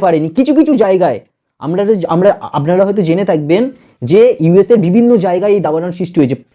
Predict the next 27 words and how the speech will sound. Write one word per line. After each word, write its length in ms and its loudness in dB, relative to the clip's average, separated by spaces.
almost 420 0
ছোট 100 2
ছোট 80 0
জায়গায় 300 2
থেকে, 180 -12
কিছু 180 -4
কিছু 220 0
জায়গায় 320 4
নিয়ন্ত্রণ 300 2
করেছে, 300 0
but 220 -4
এখনো 260 2
পর্যন্ত 280 -2
কিন্তু 260 -2
দাবানলের 460 0
আগুন 220 -2
ধীরে 200 0
ধীরে 180 2
বে-, 220 -4
বেড়ে 240 4
যাচ্ছে। 260 -8
আর 140 -8
দাবানল 360 0
আমরা 200 -2
দেখে 220 -2
থাকি 220 -2
যে 200 2